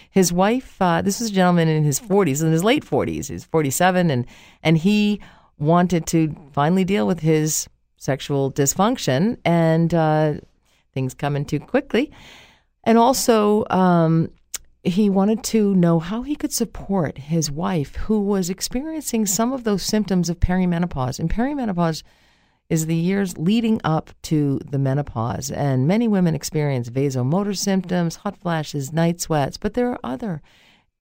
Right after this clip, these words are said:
symptoms and issues that women may experience, like leg pain and joint pain. It's not necessarily due to that excessive workout. It may be, but it may not be. It may be because your estrogen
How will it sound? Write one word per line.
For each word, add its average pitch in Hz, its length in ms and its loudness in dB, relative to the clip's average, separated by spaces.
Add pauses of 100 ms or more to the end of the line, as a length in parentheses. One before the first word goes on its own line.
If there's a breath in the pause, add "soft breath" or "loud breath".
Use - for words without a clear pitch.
(240)
symptoms 160 580 0
and 135 240 0
issues 180 400 0
that 147 220 -4
women 160 400 2
may 147 160 0
experience, 185 720 -4
like 175 220 -2
leg 208 200 0
pain 175 240 2
and 160 140 2
joint 196 300 0
pain. 113 480 0
It's - 180 -10
not 202 240 -2
necessarily 214 720 -2
due 185 180 -2
to 180 140 -6
that 165 240 -4 (420 soft breath)
excessive 185 500 0
workout. 190 380 2
It 165 100 2
may 285 220 2
be, 226 400 -2
but 185 160 2
it 180 80 0
may 170 180 4
not 160 300 0
be. 131 160 0
It - 80 -2
may 170 180 2
be 170 220 0
because 156 480 -4
your 143 80 -2
estrogen 170 760 -2